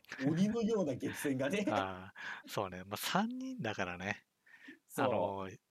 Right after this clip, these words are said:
Speaker 1: 崩れた時にもう、壊滅するよね。
Speaker 2: そうそうそう。で、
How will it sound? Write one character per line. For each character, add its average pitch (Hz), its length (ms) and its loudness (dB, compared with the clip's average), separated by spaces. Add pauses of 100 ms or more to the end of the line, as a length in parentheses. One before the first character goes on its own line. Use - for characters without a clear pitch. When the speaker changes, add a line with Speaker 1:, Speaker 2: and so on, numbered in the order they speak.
(180)
Speaker 1:
崩 180 300 4
れ 196 100 6
た 110 120 4
時 110 260 0
に 95 100 -2
も 98 480 -4 (480)
う、 - 40 -20 (320)
壊 143 220 4
滅 139 160 0
す - 200 -8
る 123 80 -4
よ 98 100 0
ね。 - 60 -12 (720)
Speaker 2:
そ 151 200 -2
う 127 40 0
そ 120 160 -2
う 104 40 -2
そ 98 120 -4
う。 80 200 -8
で、 - 240 0